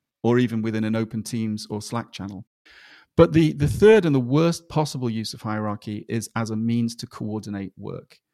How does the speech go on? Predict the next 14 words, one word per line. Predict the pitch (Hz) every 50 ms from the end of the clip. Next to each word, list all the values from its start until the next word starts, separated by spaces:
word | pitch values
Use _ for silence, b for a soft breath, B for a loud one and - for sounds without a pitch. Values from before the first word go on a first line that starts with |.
| _ _ _
It's | - 120 - -
just | - 120 117 - - - -
so | - 143 135 131 123 120 113 120 _ _ _ _ _
hideously | - - - 202 196 180 170 143 117 - - - 107
inefficient. | 104 104 104 - - 110 107 - - 104 104 101 - _ _ _ _ _ _ _ _ _ -
It | 127
was | 131 131
designed | 120 - 123 110 135 139 147 147 139 131
around | 120 117 113 98
the | 104 -
telegraph | - - - - 143 139 131 107 - 104 104 101 101 - - - - -
and | 107 104
the | 104
telegram, | - - - 131 120 113 98 - 110 101 101 98 98 104